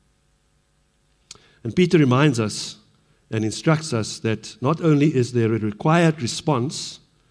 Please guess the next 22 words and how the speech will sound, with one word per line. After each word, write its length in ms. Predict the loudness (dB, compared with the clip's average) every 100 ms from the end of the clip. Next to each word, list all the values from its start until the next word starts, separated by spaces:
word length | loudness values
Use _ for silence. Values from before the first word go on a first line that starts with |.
| _ _ _ _ _ _
to 140 | -2
a 40 | 2
perfect 420 | 2 4 0 -2
Savior, 520 | 0 4 6 4 2
as 240 | 0 -2
we 100 | -2
heard 280 | 0 0 0
last 320 | 0 -2 -2
time, 280 | -4 -4 -6 -10 _ _ _ _ 0
but 100 | 2
there 120 | 2
is 120 | 4
also 320 | 2 4 2
a 60 | 2
required 560 | 0 2 4 4 2
response 480 | 0 -4 0 0 0
to 120 | -2
an 140 | -2 0
imperfect 680 | 0 2 2 0 0 -4 -2
brother 260 | -4 -2
and 160 | -4 -4
sister. 320 | -4 -6 -8